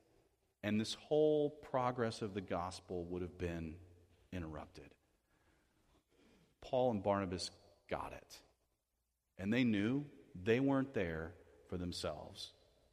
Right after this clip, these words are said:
This, uh, the way this whole thing worked, when, when Greek-minded people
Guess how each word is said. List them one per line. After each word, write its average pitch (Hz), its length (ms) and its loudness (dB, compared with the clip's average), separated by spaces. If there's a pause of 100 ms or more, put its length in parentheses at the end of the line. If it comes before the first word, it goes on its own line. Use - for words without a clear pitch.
(420)
This, 120 420 2 (260)
uh, 92 180 2 (100)
the 110 80 0
way 147 220 8
this 139 180 4
whole 120 180 4
thing 107 380 0
worked, 90 420 0 (1160)
when, 110 360 4 (360)
when 107 320 0
Greek-minded 113 1500 0
people 101 480 -2